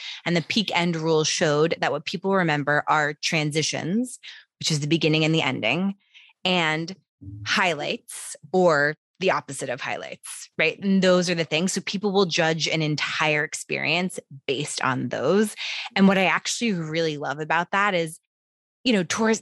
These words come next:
things go wrong all the time on tours, right? Tours do not run perfectly, but you can get your beginning and ending down pretty well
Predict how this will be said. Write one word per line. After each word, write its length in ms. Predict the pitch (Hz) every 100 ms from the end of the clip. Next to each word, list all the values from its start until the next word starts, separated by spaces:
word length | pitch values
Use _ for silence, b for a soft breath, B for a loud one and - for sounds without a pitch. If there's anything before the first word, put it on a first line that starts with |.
| -
things 220 | 254 233
go 160 | 247
wrong 240 | 208 180 170
all 200 | 151 156
the 100 | 160
time 320 | 151 151 139
on 160 | 139 143
tours, 420 | 139 - - 135
right? 160 | 175 -
Tours 280 | - 185 151
do 120 | 175
not 220 | 156 139
run 160 | 143 151
perfectly, 640 | 139 - 165 214 240 247 B B -
but 140 | - 240
you 220 | 240 254
can 480 | - - 381 415 277
get 240 | 220 214
your 180 | 202 202
beginning 480 | 170 180 170 208 185
and 80 | 170
ending 300 | 170 185 170
down 340 | 160 143 151 -
pretty 420 | - - 214 190 160
well 540 | 147 127 170 294 330